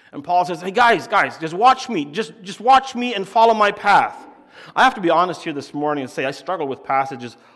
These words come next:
like this, and here's why. Because as a human being, I make way too many mistakes, have to repent too many times and confess so many times, and I struggle with saying, "Do as I do."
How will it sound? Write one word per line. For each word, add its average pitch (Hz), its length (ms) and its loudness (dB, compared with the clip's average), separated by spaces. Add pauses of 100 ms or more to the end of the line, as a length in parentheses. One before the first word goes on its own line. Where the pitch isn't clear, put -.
like 143 260 -2
this, 139 180 -6
and 131 80 -12
here's 135 220 -6
why. 160 260 0
Because 139 420 -6 (720)
as 147 100 -6
a 135 60 -10
human 147 360 -6
being, 135 520 -4 (520)
I 147 160 -2
make 131 220 -4
way 175 420 0
too 175 140 -8
many 131 160 -6
mistakes, 117 680 -14 (640)
have 117 280 -10
to 135 100 -16
repent 120 480 -12
too 208 100 -12
many 165 220 -4
times 123 760 -8
and - 120 -20
confess 165 360 -8
so 151 120 -12
many 127 160 -10
times, 113 500 -10
and 110 100 -16
I 113 40 -12
struggle 131 360 -10
with 117 140 -12
saying, 123 220 -14
"Do 147 160 -8
as 143 80 -8
I 117 100 -8
do." 120 380 -10